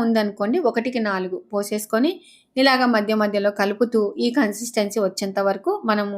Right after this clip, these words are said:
మగ్గ పెట్టుకోవాలన్నమాట. ఇంకా ఆ తర్వాత వీటికి చక్కెర వచ్చేసి ఒక కప్పు చక్కెర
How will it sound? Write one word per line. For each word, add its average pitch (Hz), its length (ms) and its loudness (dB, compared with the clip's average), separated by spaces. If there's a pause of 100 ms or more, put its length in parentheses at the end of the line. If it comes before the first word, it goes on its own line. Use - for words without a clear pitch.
మగ్గ 190 240 -2
పెట్టుకోవాలన్నమాట. 190 800 -2 (480)
ఇంకా 294 240 6
ఆ 254 120 2
తర్వాత 226 320 2 (180)
వీటికి 233 380 0 (560)
చక్కెర 254 280 4 (120)
వచ్చేసి 208 440 -2 (440)
ఒక 214 100 -2 (120)
కప్పు 214 280 0
చక్కెర 202 240 -2